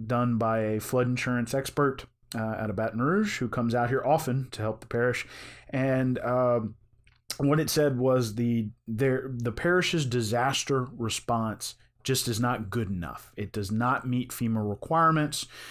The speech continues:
It does not meet N F I P requirements. And, uh, it, it, it just has to be adjusted. Uh, to give you an example,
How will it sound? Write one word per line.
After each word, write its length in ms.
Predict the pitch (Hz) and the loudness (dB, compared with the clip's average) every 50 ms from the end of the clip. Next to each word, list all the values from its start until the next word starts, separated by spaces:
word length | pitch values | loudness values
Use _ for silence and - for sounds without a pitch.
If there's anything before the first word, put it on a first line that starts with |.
| - - - | -18 -10 -8
It 120 | 120 107 | -6 -4
does 100 | 110 113 | -2 -2
not 300 | 110 120 123 127 127 107 | 0 2 2 2 2 0
meet 220 | 127 127 123 117 120 | 0 0 0 0 -2
N 140 | 123 123 120 | -2 0 0
F 200 | 117 110 - - | 0 -2 -2 -2
I 120 | 104 104 | -4 -4
P 260 | 101 - - - 190 180 | -4 -4 -2 0 2 4
requirements. 840 | 170 165 156 160 - 165 151 147 147 143 139 135 131 - - - - - - - - - - - - | 4 4 2 2 2 4 4 6 6 4 4 2 0 -2 -4 -8 -10 -12 -18 -20 -20 -20 -20 -12 -6
And, 440 | - 131 127 127 127 120 120 123 107 | -2 -2 0 0 2 0 0 -2 -2
uh, 360 | 98 110 123 127 123 120 117 - | -4 -2 -2 0 0 0 0 -2
it, 240 | - 131 127 127 | -2 -4 -4 -6
it, 120 | 131 120 120 131 - - | -8 -12 -14 -16 -14 -8
it 220 | 143 139 110 - | -6 -6 -6 -6
just 560 | - - - 135 139 139 135 - - - - - - | -8 -4 0 2 2 2 2 0 -4 -6 -10 -16 -20
has 440 | - - - - 139 135 131 - - | -16 -6 -2 0 0 0 0 -2 -2
to 100 | - 127 | -2 -2
be 160 | 113 117 113 | 0 0 0
adjusted. 720 | 110 104 98 110 123 127 127 123 - - - 110 85 - - - - - - - - - | 0 0 0 0 2 2 2 0 0 -2 -4 -4 -4 -6 -10 -16 -20 -20 -20 -20 -14 -10
Uh, 240 | - 123 117 113 113 | -6 -4 -2 -2 -2
to 160 | 110 - 127 | -2 -2 -2
give 180 | 117 120 123 120 | 0 0 2 2
you 140 | 127 127 123 | 4 4 4
an 60 | 120 | 2
example, 720 | 113 104 107 104 117 127 127 131 120 104 - 120 113 113 - | 0 0 -2 -2 0 0 0 0 0 0 0 -2 -2 -2 -4